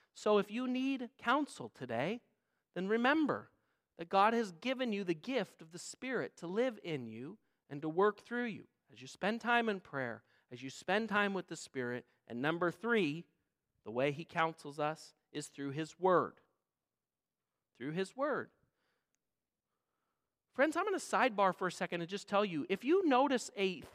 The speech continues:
theme in my messages where I'm r-, constantly coming back and trying to encourage us to return to the disciplines of prayer, trusting the Holy Spirit, following his word, and I guess I'm gonna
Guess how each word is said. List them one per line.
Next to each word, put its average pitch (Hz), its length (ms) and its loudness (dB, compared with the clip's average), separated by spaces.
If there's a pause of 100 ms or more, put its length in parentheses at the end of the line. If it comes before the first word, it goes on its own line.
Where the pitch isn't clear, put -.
theme 202 320 0
in 135 120 -2
my 170 200 0
messages 147 760 -8 (460)
where 185 140 8
I'm 262 280 6 (100)
r-, 160 260 -10 (120)
constantly 247 640 2
coming 220 380 -2
back 160 280 0 (220)
and 170 100 -8
trying 220 340 -4
to 208 120 -6
encourage 190 560 -2
us - 300 -6 (320)
to 202 120 2
return 233 720 -2
to 214 360 -8
the 170 80 -4
disciplines 208 720 -2
of - 120 -12 (120)
prayer, 208 480 -2 (680)
trusting 240 500 0
the 233 60 0
Holy 208 300 0
Spirit, 175 500 -8 (460)
following 220 520 6
his 190 220 0
word, 180 440 -2
and 165 260 -6 (100)
I 170 80 -12
guess 156 300 -6
I'm 151 140 -6
gonna 143 200 -4